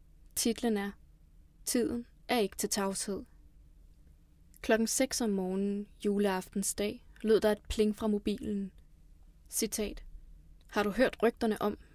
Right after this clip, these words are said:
at kvinder ikke længere må arbejde?" Citat slut. Det var en talebesked fra Kabul. Den kom fra en ung kvinde, jeg mødte for knap et år siden, da jeg rejste til Afghanistan for at dokumentere Talibans første år ved magten.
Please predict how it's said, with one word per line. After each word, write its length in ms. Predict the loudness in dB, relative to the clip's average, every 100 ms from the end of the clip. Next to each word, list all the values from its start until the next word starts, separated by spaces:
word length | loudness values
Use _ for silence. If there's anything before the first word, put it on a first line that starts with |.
| -6
at 120 | -4
kvinder 320 | 2 4 4 4
ikke 180 | 2 4
længere 320 | 4 4 2
må 100 | 2
arbejde?" 580 | 2 2 0 -2 -4 -10 -14 -20 -10
Citat 440 | -6 -4 -4 -4
slut. 320 | -4 -4 -8 -16 -20 -20 -20 -20 -20 -20 -20 -20 -20 -20 0
Det 100 | 2
var 120 | 4
en 80 | 2
talebesked 720 | 4 4 4 2 -2 -2 -4
fra 240 | -4 -4 -4
Kabul. 400 | -2 2 2 0 -6 -20 -20 -20 -20 -20 -20 -20 -16 2
Den 120 | 4
kom 240 | 6 4
fra 140 | 4 -2
en 80 | 2
ung 220 | 2 2
kvinde, 400 | 0 2 2 2 -2
jeg 120 | 2
mødte 160 | 2 2
for 100 | -2
knap 240 | -2 0
et 80 | 2
år 180 | 2 2
siden, 360 | 2 -4 -4 -6 -8 0
da 60 |
jeg 80 | 2
rejste 220 | 4 0
til 80 | 0
Afghanistan 760 | -2 2 2 2 -2 -4 -6 -6
for 120 | -2
at 80 | 0
dokumentere 640 | 2 2 0 2 2 2
Talibans 560 | -2 -4 -2 0 0 0
første 340 | 0 0 0
år 160 | -2 0
ved 100 | 0
magten. 400 | 0 -2 -8 -12